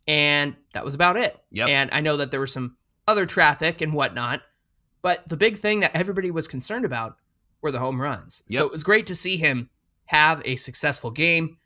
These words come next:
Speaker 1: keep the Angels in the game, and give them a chance to win, which, again,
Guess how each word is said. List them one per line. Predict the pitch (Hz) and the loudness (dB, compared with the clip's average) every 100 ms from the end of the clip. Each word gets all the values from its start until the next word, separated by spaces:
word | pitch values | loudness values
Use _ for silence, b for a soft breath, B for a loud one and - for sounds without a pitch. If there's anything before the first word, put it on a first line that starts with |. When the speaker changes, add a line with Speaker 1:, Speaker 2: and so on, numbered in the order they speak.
| _ _ | _ _
Speaker 1:
keep | - 220 220 _ - | -8 -6 -6 _ -12
the | - 170 | -8 -4
Angels | 170 180 175 156 - | -4 -2 -2 -2 -2
in | 175 196 | -2 -2
the | |
game, | 180 196 196 196 196 _ _ - | -2 -2 -2 -4 -8 _ _ -12
and | 139 127 | -10 -2
give | 160 151 | -2 0
them | 151 139 135 | 0 -2 -4
a | 135 | -6
chance | - 147 - | -4 0 0
to | 143 | -2
win, | 127 156 156 151 _ _ _ - | -6 -4 -4 -6 _ _ _ -8
which, | 254 254 | -4 -2
again, | 233 302 120 | 0 0 -2